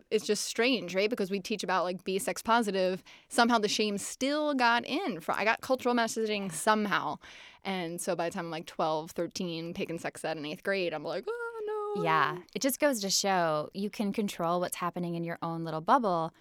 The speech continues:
Speaker 1: Mm-hmm.
Speaker 2: but we're all part of this big, complex world, and we
Speaker 1: Mm-hmm.
Speaker 2: get these messages everywhere.
Speaker 1: Wow.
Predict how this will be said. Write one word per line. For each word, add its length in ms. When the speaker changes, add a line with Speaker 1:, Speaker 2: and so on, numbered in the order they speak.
Speaker 1:
Mm-hmm. 340
Speaker 2:
but 140
we're 140
all 220
part 240
of 80
this 180
big, 240
complex 640
world, 480
and 460
we 80
Speaker 1:
Mm-hmm. 40
Speaker 2:
get 140
these 160
messages 460
everywhere. 1080
Speaker 1:
Wow. 220